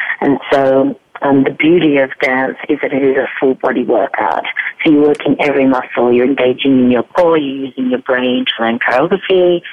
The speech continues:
You're working on coordination, flexibility, stability. So, um, it's not like just going to the gym and doing your three sets of twenty reps of dumbbell, you know, bicep curls. So it's, it's using, you know, the whole body, which,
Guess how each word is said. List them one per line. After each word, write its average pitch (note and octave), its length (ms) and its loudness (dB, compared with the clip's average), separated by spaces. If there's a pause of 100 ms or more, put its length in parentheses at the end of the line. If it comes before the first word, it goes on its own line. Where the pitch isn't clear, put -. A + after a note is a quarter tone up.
(300)
You're D3 120 2
working C#3 340 0
on B2+ 140 2
coordination, B2 1120 0
flexibility, B2+ 1160 0 (140)
stability. B2+ 840 0 (500)
So, C3 340 4
um, C3 420 2 (440)
it's - 180 -2
not E3 180 0
like C3 220 -2
just C3 160 -4
going C3+ 260 2
to C#3 120 -2
the B2+ 120 0
gym C3 360 0
and B2+ 160 2
doing B2+ 420 0
your B2+ 100 0 (140)
three A#2+ 260 -2
sets - 200 -2
of A#2 100 -2
twenty C3 400 0
reps B2 340 -2
of A2 160 -4
dumbbell, A#2 640 0 (340)
you C#3 80 0
know, C3 120 2
bicep - 460 -4
curls. - 240 -2 (420)
So - 80 0
it's, - 180 -2
it's - 160 -2 (120)
using, D#3+ 640 4
you D3 80 4
know, C3+ 240 2
the D3+ 100 -2
whole C#3+ 140 0
body, G2+ 360 -2
which, A#2+ 180 -2